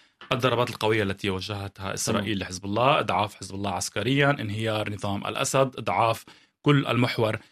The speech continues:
Speaker 1: الإيراني. كل هذه التغييرات طبعًا جرى هذا التغيير الذي رأيناه في ال-، في لبنان تحت ضغط أمريكي كبير، يعني حتى أن الاتفاق وصف بأنه اتفاق هوكستين، وحتى في، في الشارع اللبناني كان هناك نوعًا ما استهزاء بالحديث عن وصاية أمريكية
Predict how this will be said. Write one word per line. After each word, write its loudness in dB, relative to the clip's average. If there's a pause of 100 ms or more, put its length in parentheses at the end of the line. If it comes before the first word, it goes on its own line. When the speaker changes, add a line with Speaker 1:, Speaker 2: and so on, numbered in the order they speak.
(240)
Speaker 1:
الإيراني. 6
كل 6
هذه 6
التغييرات 4
طبعًا 4 (680)
جرى 6 (100)
هذا -2 (120)
التغيير 0
الذي -4
رأيناه -2
في -8
ال-، -8
في -6
لبنان 2
تحت 2
ضغط 4
أمريكي 4
كبير، 4
يعني 0
حتى 0
أن 4
الاتفاق 0
وصف 0
بأنه 0
اتفاق 0 (460)
هوكستين، 4
وحتى 2
في، -4
في -8
الشارع 2
اللبناني -2
كان -2
هناك -2
نوعًا -2
ما -2
استهزاء 0
بالحديث -2
عن 0
وصاية 0
أمريكية -6